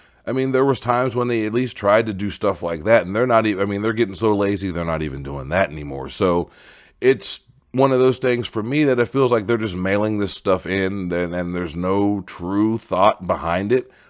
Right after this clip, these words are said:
or, like, logic in why is this person a free agent and this person's not?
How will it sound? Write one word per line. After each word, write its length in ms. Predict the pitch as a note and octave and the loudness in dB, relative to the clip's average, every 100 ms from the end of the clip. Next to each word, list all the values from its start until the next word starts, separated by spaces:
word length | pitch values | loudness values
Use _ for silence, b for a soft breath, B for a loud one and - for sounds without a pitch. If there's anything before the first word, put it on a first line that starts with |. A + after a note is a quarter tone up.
| b | b
or, 300 | G2+ G2 F#2+ - | 2 2 -2 -4
like, 240 | G2 F#2+ | -2 -2
logic 560 | C#2 E2+ F#2 G2+ A#2 F#2+ | -2 4 4 4 0 -2
in 420 | G#2+ F#2 F2+ E2 - _ _ _ | -2 -2 -4 -8 -14 _ _ _
why 280 | - F#2 G2+ | -2 2 2
is 160 | G#2+ G2+ | 2 -2
this 120 | G2 | -4
person 360 | A2+ G2+ G2 | -2 -2 -4
a 40 | F2+ | -8
free 280 | G#2 G#2 F#2+ | -6 -2 -2
agent 320 | F#2+ F#2 D#2+ | -2 -4 -6
and 120 | F2+ | -4
this 140 | G2 | -6
person's 480 | - G2 E2 E2 D2+ | -2 -4 -4 -8 -6
not? 260 | F#2 E2+ | -4 -4